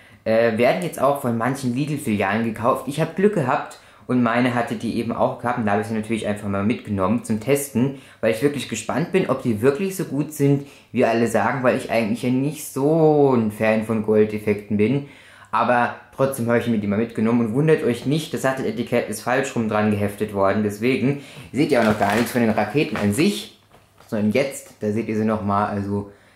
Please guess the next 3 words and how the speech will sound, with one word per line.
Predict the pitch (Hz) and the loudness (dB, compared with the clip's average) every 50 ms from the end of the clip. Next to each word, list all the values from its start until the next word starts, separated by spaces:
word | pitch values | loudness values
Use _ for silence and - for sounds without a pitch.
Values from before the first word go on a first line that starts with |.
| _ _ - | _ _ -10
sind | 104 107 123 135 143 143 143 - - - _ _ _ _ _ _ _ _ _ _ _ _ - _ - - | -4 0 2 4 2 2 0 -4 -12 -18 _ _ _ _ _ _ _ _ _ _ _ _ -20 _ -20 -10
sehr | - 117 113 123 156 165 | -6 -6 0 2 2 0
groß, | - - 120 117 120 135 147 143 - - | 2 2 2 4 4 4 4 2 -2 -10